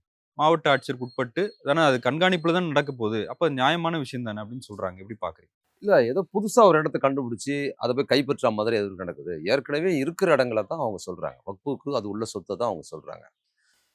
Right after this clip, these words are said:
Speaker 2: இன்னொரு விஷயம் வந்து, இந்த வக்பு வாரியத்துக்கு கொடுக்கப்பட்ட சொத்துங்கிறது இஸ்லாமியர்கள், தனிநபரா இருக்கிற இஸ்லாமியத்துல இருக்கிற பணக்காரர்கள், வசதியானவங்க, வாரிசு இல்லாதவர்கள், அவங்கெல்லாம் பெரும்பான்மை எழுதி வச்ச ஒரு சொத்து. அதை வந்து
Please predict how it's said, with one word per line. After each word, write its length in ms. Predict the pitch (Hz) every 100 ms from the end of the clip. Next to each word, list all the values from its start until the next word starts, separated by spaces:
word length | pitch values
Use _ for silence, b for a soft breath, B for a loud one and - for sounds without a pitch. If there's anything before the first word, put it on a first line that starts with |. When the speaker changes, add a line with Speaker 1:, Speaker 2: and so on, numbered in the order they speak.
| _ _ -
Speaker 2:
இன்னொரு 340 | 214 277 233
விஷயம் 360 | 190 160 202 156
வந்து, 260 | 143 139 196 175 139 117 104 104
இந்த 180 | 123 120
வக்பு 400 | 113 143 - 220 202
வாரியத்துக்கு 460 | 180 160 156 143 135
கொடுக்கப்பட்ட 380 | 131 127 107 113
சொத்துங்கிறது 720 | - 139 180 151 117 117 160
இஸ்லாமியர்கள், 800 | 135 - 208 233 233 196 156 117 -
தனிநபரா 500 | 151 220 208 160 151
இருக்கிற 260 | 135 120 120 117
இஸ்லாமியத்துல 1120 | - 165 156 139 127 117 110 101 95 - 98
இருக்கிற 260 | 92 123 156
பணக்காரர்கள், 720 | 110 147 - 143 104 92 120 123
வசதியானவங்க, 640 | 110 147 139 107 95 123
வாரிசு 360 | 110 139 147 -
இல்லாதவர்கள், 480 | 101 90 87 95 143 _ _ - _
அவங்கெல்லாம் 520 | 143 214 185 165 190
பெரும்பான்மை 540 | 165 170 165 160 160 190
எழுதி 280 | 151 147 151
வச்ச 200 | 139 151
ஒரு 140 | 143 107
சொத்து. 340 | 110 - 101 - _ _ _ _ -
அதை 200 | - 294 226
வந்து 300 | 196 190